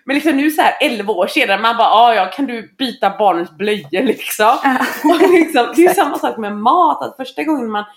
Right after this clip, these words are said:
Speaker 1: får äta choklad, liksom, så är det görspännande och jättegott. Men liksom efter,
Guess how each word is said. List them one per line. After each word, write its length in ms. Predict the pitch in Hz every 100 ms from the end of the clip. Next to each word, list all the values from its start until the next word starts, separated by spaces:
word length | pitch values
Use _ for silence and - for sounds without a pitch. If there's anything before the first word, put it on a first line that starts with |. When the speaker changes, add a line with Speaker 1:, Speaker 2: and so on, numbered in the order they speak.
| _ _ -
Speaker 1:
får 80 |
äta 180 | 233 226
choklad, 920 | 202 196 - 247 285 392 392 381 247
liksom, 240 | 208 - 208
så 80 | 240
är 40 |
det 360 | 208 - _ 285
görspännande 840 | 262 185 165 - - 180 185 190
och 60 | 190
jättegott. 840 | 180 285 - _ _ 175 320 370 - - _
Men 120 | 269
liksom 260 | 269 277 240
efter, 400 | 247 - 240